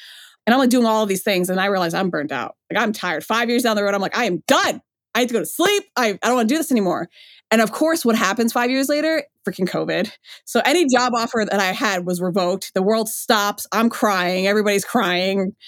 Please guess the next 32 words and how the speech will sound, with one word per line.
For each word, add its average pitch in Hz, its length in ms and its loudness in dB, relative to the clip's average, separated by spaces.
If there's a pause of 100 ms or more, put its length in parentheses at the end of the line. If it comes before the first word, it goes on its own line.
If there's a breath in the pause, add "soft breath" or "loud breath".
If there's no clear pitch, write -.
(560 loud breath)
I 202 200 2
realize 202 560 2
I 196 40 -2
have 208 120 -2
to 190 60 -2
suck 175 260 -4
it 139 80 -4
up 156 280 -4
for - 120 -4
another, 143 280 -2
like, - 460 -6 (120)
you - 60 2
know, 127 100 2
a - 20 4
little 175 180 2
while. 151 420 -2 (520 loud breath)
And 202 460 2
so 208 160 2
twenty 240 300 2
twenty-one 233 400 2
happens 220 420 2
and 202 80 0
I'm 196 80 0
like, 190 160 0
"Okay, 196 440 2
things 226 260 0
seem 233 180 2
a 247 60 4
little 254 160 2
bit 262 80 0
more 254 160 2
stable." 247 640 2